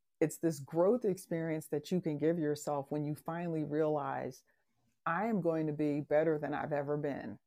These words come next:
I'm gonna be the best me that I have, could ever possibly be, because I'm gonna embrace everything that life is putting in front of me." So now, maybe you write a goodbye letter to the old you,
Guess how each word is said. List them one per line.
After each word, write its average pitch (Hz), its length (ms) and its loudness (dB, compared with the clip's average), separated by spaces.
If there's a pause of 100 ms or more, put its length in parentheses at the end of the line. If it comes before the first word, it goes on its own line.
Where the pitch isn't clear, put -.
(100)
I'm 151 140 -4
gonna 151 180 -2
be 151 200 0
the 143 140 -2 (100)
best 156 460 0 (140)
me 170 320 2
that 151 160 0
I 135 120 -2
have, 151 200 -4 (240)
could - 280 0
ever 196 220 4
possibly 156 640 -2
be, 143 300 0
because 143 280 -6
I'm 147 160 -2
gonna 143 240 -2
embrace 147 440 -2
everything 147 400 0
that 143 160 -4
life 135 240 -4
is 135 100 -10
putting 143 300 0
in 135 80 -4
front 147 200 -4
of 143 60 -2
me." 123 100 -4
So 147 180 -2
now, 151 580 -4 (480)
maybe 233 320 2
you 196 160 2
write 180 220 0
a 160 40 2
goodbye 156 420 0
letter 147 460 -2
to - 140 -2
the 143 140 0
old 139 340 0
you, 139 280 -2